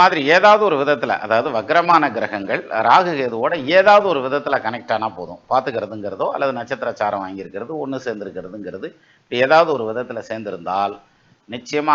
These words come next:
அந்த திசை யோக திசையா நடக்கும். அதுக்கு பல ஜாதகங்களை நம்ம எடுத்துக்காட்டா பார்த்திருக்கோம், எல்லாமே வந்து ஏற்கனவே வீடியோவா இருக்கு. சரி, இது ஒரு பக்கம் இருக்கட்டும். இப்போ எந்த ஒரு விதியுமே வந்து நூறு சதவீதம்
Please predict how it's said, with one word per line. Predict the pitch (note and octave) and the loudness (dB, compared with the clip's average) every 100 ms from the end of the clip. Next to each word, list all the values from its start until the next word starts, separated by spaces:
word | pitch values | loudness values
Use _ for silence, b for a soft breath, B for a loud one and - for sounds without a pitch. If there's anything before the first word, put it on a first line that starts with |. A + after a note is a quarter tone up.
| C3+ | 2
அந்த | G#2 F#2+ | -2 -8
திசை | G2 C3 G#2 | -10 -10 -4
யோக | A2+ A2+ G2+ | -4 -4 -8
திசையா | F2+ G2+ G2+ F#2+ | -12 -10 -10 -10
நடக்கும். | F2+ - G#2 A2 _ b b | -12 -12 -14 -14 _ b b
அதுக்கு | G#2+ B2 C3 B2 B2 | -2 -2 -6 -4 0
பல | D3 F#3+ B2+ | 4 2 4
ஜாதகங்களை | A#2 C3 A#2+ G2+ A2+ B2+ | 2 2 -2 -2 -4 -4
நம்ம | G#2 F#2 | -8 -10
எடுத்துக்காட்டா | A2 A#2 F#2+ F#2+ G#2 | -10 -10 -8 -4 -4
பார்த்திருக்கோம், | F2 F2 E2+ D#2 G#2+ - - | -4 -8 -10 -8 -8 -10 -10
எல்லாமே | G#2 G#2+ G#2 A#2+ F#2+ | -6 -6 -6 -8 -8
வந்து | F2+ D#3 - b b _ A2 | -6 -6 -8 b b _ -8
ஏற்கனவே | A2 G#2 G#2 A2 G2 | -8 -10 -10 -10 -10
வீடியோவா | F#2+ E2+ F#2+ E2+ | -12 -12 -12 -12
இருக்கு. | F2 - _ _ _ - | -16 -20 _ _ _ -2
சரி, | G2+ - - | -2 -2 -12
இது | A#2+ G#2+ | -8 -6
ஒரு | F#2 | -6
பக்கம் | E2+ - | -8 -12
இருக்கட்டும். | F2+ D2+ - - - _ _ _ _ _ _ _ D3+ | -14 -10 -10 -10 -14 _ _ _ _ _ _ _ -2
இப்போ | E3+ E3 B2+ E3 C#3+ | 4 6 6 4 2
எந்த | F#3 A3+ A3+ | 2 4 4
ஒரு | F#3+ D3+ | 4 2
விதியுமே | D#3 F3 D#3 F3 E3 | -2 -2 -2 0 0
வந்து | C#3+ E3+ C#3+ | 0 -2 -2
நூறு | F#3+ G#3 - | 2 2 4
சதவீதம் | D3 D3 D3+ C#3+ F3+ | 4 4 2 4 2